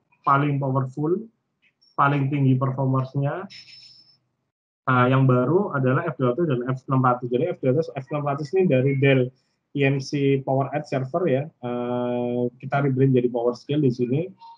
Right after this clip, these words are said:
Kalau F dua ratus ini dia adalah all flash, S S D, satu node-nya dia maksimal adalah empat disk. Kalau F enam ratus ini maksimal dia enam atau delapan ya, saya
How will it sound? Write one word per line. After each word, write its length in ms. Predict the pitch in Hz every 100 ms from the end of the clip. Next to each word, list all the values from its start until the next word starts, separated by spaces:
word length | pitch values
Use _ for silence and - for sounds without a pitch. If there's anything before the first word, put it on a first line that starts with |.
| -
Kalau 160 | 127 131
F 160 | 131
dua 260 | 135 123 123
ratus 220 | 147 139
ini 160 | 156 156
dia 160 | 165
adalah 240 | 139 127 123
all 160 | 127 123
flash, 240 | 143 170 -
S 160 | 135 131
S 160 | 127
D, 240 | 127 143 185
satu 320 | 185 131 135
node-nya 480 | 131 131 135 135 143
dia 560 | 131 123 151 170 175 165
maksimal 540 | 131 131 - 131 147 139
adalah 240 | 120 117
empat 180 | 120 127 127
disk. 180 | 123 165 - - - - - - - -
Kalau 160 | 123 113
F 160 | 135
enam 240 | 135 131 131
ratus 340 | 127 131 131
ini 140 | 139
maksimal 580 | 160 147 127 135 127 143 151
dia 240 | 127 135 147 147 147 143 143 143 -
enam 180 | 143 131
atau 160 | 113 120
delapan 320 | 104 139 123
ya, 40 | -
saya 240 | 113 117